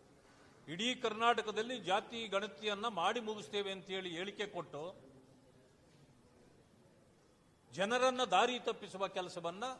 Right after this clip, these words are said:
ಕಾಂಗ್ರೆಸ್ ಸರ್ಕಾರ ಮಾಡ್ತಾ ಇದೆ. ಇವರು ದಾರಿ ತಪ್ಪಿಸಲಿಕ್ಕೆ ಕಾರಣ ಆಗಿರ್ತಕ್ಕಂಥದ್ದು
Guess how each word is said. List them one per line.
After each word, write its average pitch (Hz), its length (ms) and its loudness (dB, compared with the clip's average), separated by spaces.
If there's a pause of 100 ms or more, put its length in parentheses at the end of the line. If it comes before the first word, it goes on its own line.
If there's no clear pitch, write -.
ಕಾಂಗ್ರೆಸ್ 180 360 2
ಸರ್ಕಾರ 147 360 -2
ಮಾಡ್ತಾ 135 320 -4
ಇದೆ. 170 440 -10 (1600)
ಇವರು 190 280 0
ದಾರಿ 240 280 8
ತಪ್ಪಿಸಲಿಕ್ಕೆ 214 580 -2
ಕಾರಣ 208 320 4
ಆಗಿರ್ತಕ್ಕಂಥದ್ದು 180 1200 -2